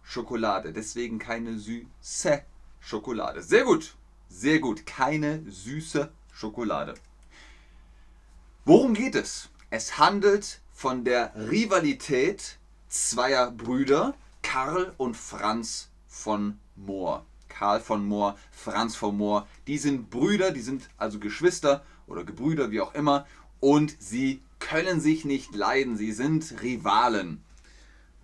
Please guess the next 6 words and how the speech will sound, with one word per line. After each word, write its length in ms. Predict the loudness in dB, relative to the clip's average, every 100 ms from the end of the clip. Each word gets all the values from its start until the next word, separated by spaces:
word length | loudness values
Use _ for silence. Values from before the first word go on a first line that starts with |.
| -20 -2
Am 160 | 0 2
Anfang 420 | 0 2 -2 -6
zumindest. 640 | -10 -8 -10 -12 -16 -20 -20 -20 -20 -20 -20 -20 -20 -16
Später 440 | -12 -2 0 2
werden 260 | 2 2 0
sie 420 | 0 2 2 0